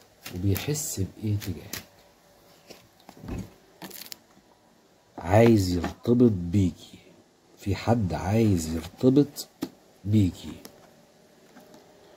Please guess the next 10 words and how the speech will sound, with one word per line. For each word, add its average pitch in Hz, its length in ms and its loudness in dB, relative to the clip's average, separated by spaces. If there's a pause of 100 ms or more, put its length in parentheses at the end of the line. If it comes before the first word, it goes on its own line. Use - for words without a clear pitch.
(320)
وبيقولك: 104 720 4
"دعوت 95 800 2
الله 98 720 2 (160)
أن 127 160 8
يجمعنا، 139 1200 4 (560)
وأخبرت 101 1000 2
بأن 120 840 4 (100)
قلبي 117 720 4
معقود 107 1300 2
بقلبك". 117 800 2